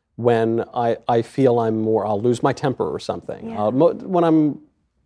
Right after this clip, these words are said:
Speaker 1: in my r-, daily life, I, I'm a lot better at it, but there are these moments when,
Speaker 2: Mm-hmm.
Speaker 1: you know, you're vulnerable.
Speaker 2: Yeah, definitely. And, um,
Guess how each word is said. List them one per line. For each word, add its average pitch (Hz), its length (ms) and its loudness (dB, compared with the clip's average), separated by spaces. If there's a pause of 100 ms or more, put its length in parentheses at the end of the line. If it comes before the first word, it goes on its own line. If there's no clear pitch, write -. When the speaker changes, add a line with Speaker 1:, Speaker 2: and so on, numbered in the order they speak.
(520)
Speaker 1:
in 151 100 -2
my 131 200 0
r-, 131 160 -2
daily 156 260 2
life, 143 240 2
I, 135 80 2 (880)
I'm 135 80 -2
a 139 60 4
lot 139 200 6
better 240 220 4
at 107 100 6
it, 98 120 -2
but 123 100 0
there 160 140 4
are 170 40 4
these 165 200 0
moments 208 420 0
when, 208 220 -2
Speaker 2:
Mm-hmm. 226 220 0
Speaker 1:
you 240 120 2
know, 202 260 -6 (560)
you're 117 160 -4
vulnerable. - 540 -6
Speaker 2:
Yeah, 233 420 -2 (140)
definitely. 180 720 -2
And, 202 500 -2
um, 190 460 -2